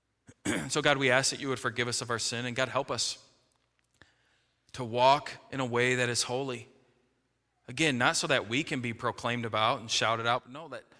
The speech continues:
it points people to you. And help us to have the courage to be able to share with other people the goodness that you have shown us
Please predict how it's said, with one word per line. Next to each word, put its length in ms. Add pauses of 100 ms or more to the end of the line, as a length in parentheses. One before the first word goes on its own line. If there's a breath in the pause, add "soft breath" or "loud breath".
(340 soft breath)
it 140
points 360
people 340
to 140
you. 300 (840)
And 80
help 160
us 160
to 80
have 200
the 60
courage 520
to 100
be 140
able 160
to 120
share 340
with 160
other 180
people 360
the 80
goodness 500
that 140
you 240
have 220
shown 320
us 260